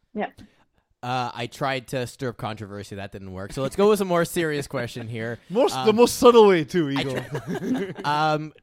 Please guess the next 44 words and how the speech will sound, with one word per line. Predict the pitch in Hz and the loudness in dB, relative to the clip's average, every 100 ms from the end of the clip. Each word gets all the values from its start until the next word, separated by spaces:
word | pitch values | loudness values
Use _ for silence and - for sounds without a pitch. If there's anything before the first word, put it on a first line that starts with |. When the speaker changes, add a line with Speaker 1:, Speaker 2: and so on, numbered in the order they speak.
| _ | _
Speaker 2:
when | 170 180 196 | -4 -2 0
look, | 240 _ | -2 _
we | 165 170 | -8 -4
looking | 220 - 214 | -4 -6 -6
at | 170 | -6
the | 160 | -6
competition | - 160 147 156 139 147 | -8 -8 -6 -10 -10 -10
that | 131 | -10
you | 139 | -10
have | 127 120 113 | -6 -6 -6
week | 123 135 | -8 -8
in, | 117 | -10
week | 110 110 | -10 -10
out, | 104 101 101 - | -8 -8 -10 -10
are | 127 | -6
there | 135 151 | -4 -4
any | 165 185 185 180 180 _ _ - | -6 -6 -6 -6 -8 _ _ -20
patterns | - 143 151 170 170 | -10 -8 -6 -6 -6
you | 147 | -10
pick | - 156 | -10 -6
up | 160 170 | -6 -4
on | 156 151 | -4 -4
in | 139 | -8
terms | 147 139 117 | -8 -10 -6
of | 131 127 107 | -6 -6 -8
games | 123 139 135 | -10 -10 -10
you've | 127 120 | -12 -14
played | - 135 135 | -14 -12 -10
in | 123 | -12
the | |
past | - 131 143 - | -12 -10 -10 -10
against | 120 127 - | -14 -14 -16
the | |
same | 127 131 117 | -14 -12 -12
people? | - 165 170 165 | -12 -12 -6 -6
Do | 135 | -6
they | 123 | -8
run | 123 127 127 | -6 -8 -8
the | 120 | -10
same | 123 117 | -10 -12
playbook? | - 160 160 165 160 143 | -10 -8 -6 -4 -4 -6
Is | 120 | -8
it | 123 | -10
more, | 123 131 139 | -8 -8 -8